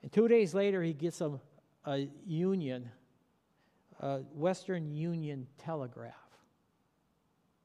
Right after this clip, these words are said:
And he opens it up. And he reads these words, "Your wife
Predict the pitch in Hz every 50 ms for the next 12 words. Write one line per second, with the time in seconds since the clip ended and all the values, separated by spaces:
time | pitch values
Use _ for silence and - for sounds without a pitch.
0 | _ _ _ _ _ - 147 143 139 156 170 180 190 185 170 143 156 139 117 110
1 | - _ _ _ _ _ _ _ _ _ _ _ _ _ _ _ _ _ _ _
2 | _ _ _ _ _ _ _ _ _ _ _ _ _ _ _ _ _ _ _ _
3 | _ _ _ _ _ _ _ _ _ _ - 147 151 147 151 165 175 170 139 139
4 | 160 151 139 127 131 131 131 131 120 113 110 117 - - - - _ _ _ _
5 | _ _ _ _ _ _ _ _ _ _ _ _ _ _ _ _ - - _ _
6 | _ _ _ _ _ _ _ _ 135 127 123 123 135 151 160 175 180